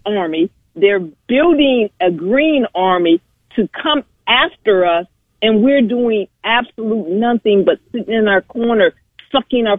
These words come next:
freaking thumb. Wake up, America. Fight this. We're supposed to, you know, eighty years ago, our grandfathers and our great uncles went out and fought for freedom. And we're sitting here crying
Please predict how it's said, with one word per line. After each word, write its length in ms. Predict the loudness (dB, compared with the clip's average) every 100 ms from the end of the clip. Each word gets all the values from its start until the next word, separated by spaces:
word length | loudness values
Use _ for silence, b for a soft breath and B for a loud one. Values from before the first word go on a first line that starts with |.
| -2
freaking 380 | -4 0 -2 0
thumb. 300 | -2 -2 -4 -12 _ _ _
Wake 400 | -2 2 2 0 -4
up, 100 | -4
America. 680 | -6 -6 -4 -4 -4 -6 -6 _ _ _ _ _ -6
Fight 320 | -2 -2 -4
this. 280 | -4 -4 -4 -4
We're 360 | -2 0 2 2
supposed 480 | -2 0 0 0 -4
to, 220 | -6 -6 -4
you 200 | 0 2
know, 180 | 2 0 _ _ _ _ _ _ -2
eighty 220 | 0 0
years 360 | 0 0 -2 -2
ago, 380 | -2 0 0 -4 _ _ _
our 280 | -2 0 -2 -6 -2
grandfathers 920 | 0 2 2 0 -2 -2 2 0 0
and 80 | -4
our 100 | -8
great 340 | -4 0 0 0 -4
uncles 440 | -4 0 0 0
went 280 | 0 0 2
out 200 | 0 -2 -6
and 180 | -8 -10 _ _
fought 300 | 0 2 -2 _ -10
for 140 | -10 _ _
freedom. 500 | 0 2 4 2 -4 -12 _ -2
And 240 | 2 2
we're 220 | 4 2 0 -4
sitting 380 | -8 -6 -8 -6
here 300 | -2 -2 -2 _ _ _ _
crying 760 | -14 -8 -4 -2 0 2 2